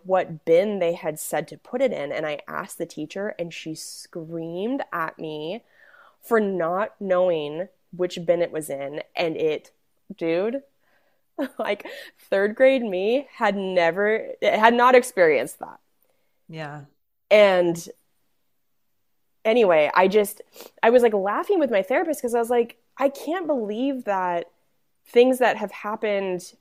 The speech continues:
Speaker 1: from a teacher in third grade can impact this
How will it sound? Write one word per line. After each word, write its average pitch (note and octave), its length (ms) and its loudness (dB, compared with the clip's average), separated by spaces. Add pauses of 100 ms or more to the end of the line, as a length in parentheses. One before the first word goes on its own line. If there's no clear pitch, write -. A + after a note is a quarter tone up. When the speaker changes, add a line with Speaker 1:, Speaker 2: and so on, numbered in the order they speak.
(160)
Speaker 1:
from A3 180 -2
a F#3+ 60 6
teacher A3 480 -4
in F3+ 120 0
third F#3 400 -4
grade E3 580 -4
can F3 340 -4
impact F3 880 -4 (920)
this F#3+ 280 0